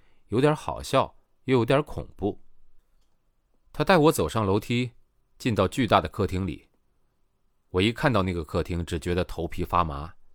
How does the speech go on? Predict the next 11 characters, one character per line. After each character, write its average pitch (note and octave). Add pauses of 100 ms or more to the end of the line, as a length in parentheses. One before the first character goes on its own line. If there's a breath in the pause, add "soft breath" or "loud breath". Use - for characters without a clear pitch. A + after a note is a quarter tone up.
(640)
整 G2
个 D#3+
客 -
厅 D#3+
地 D#3
上 -
全 D#3
都 F2
是 D2+
垃 C#2+
圾， -